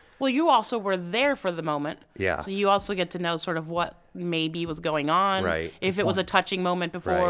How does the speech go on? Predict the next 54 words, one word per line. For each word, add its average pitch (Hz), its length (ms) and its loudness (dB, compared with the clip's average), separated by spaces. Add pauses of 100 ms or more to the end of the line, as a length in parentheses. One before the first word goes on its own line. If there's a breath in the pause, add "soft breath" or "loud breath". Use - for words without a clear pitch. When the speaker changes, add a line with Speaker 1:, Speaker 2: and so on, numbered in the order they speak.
Speaker 1:
or 170 60 0
if 160 100 -6
it - 20 -4
was 160 140 -4
a 160 40 -6
touching 165 360 -4
a 151 80 -2
moment 151 320 -2 (320 loud breath)
right 170 340 0
Speaker 2:
Right. 170 240 4
Speaker 1:
after. 240 300 0
Speaker 3:
Right. 90 200 -8
You 127 60 -6
got 147 120 4
the 123 40 -4
perspective. 113 800 -2
Speaker 1:
Yes. 190 140 4 (200)
Speaker 2:
Right. 95 80 -2
And 107 80 2
I'm 113 100 4
also 104 460 0 (160)
editing 92 320 -2
all 87 220 -2
of 78 100 -8
my 85 100 -6
second - 300 -12
shooters' 98 340 -6
images 76 360 -8
too. 90 180 -6
So, 98 140 -6
you 92 120 -6
know, 110 140 0
they're 131 100 -4
shooting 113 300 -6
raw 95 220 0
images 90 400 -4
all 78 160 -4
day. 80 220 -8
They 123 120 -4
may 147 120 0
have 101 160 0
one 98 180 -2
idea 92 280 -2
of 92 80 -4
something, 85 240 -6
but 87 140 -6
when 104 120 -4
I 110 80 -2
deliver 107 380 -4
it, 87 160 -6
everything's 92 380 -8
cohesive. 82 540 -10
You 98 80 -6
don't, 98 180 -6